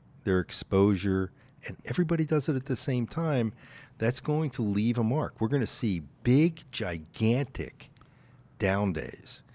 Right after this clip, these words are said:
that will scare the rest of the people. And there used to be capital before Dodd-Frank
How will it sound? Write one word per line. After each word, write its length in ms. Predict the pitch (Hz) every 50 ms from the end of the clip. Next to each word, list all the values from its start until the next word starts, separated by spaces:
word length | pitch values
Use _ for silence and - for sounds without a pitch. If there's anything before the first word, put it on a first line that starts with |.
| - - - - - -
that 160 | - 98 104 -
will 120 | 135 110
scare 360 | - - - - 113 107 110
the 100 | 110 107
rest 320 | 104 127 175 190 175 - -
of 100 | 120 98
the 80 | 90 80
people. 420 | - - 82 71 - - - - - - - - - - - -
And 160 | - 131 139 143
there 100 | 151 143
used 340 | 131 135 190 254 254 - -
to 80 | 214
be 140 | 160 156 143
capital 520 | - - - - 131 123 - - 98 80 73
before 440 | - 92 85 - - - 208 240
Dodd-Frank 1160 | 226 151 - - 120 127 135 147 151 139 - - - - 123 113 110 82 71 67 - - -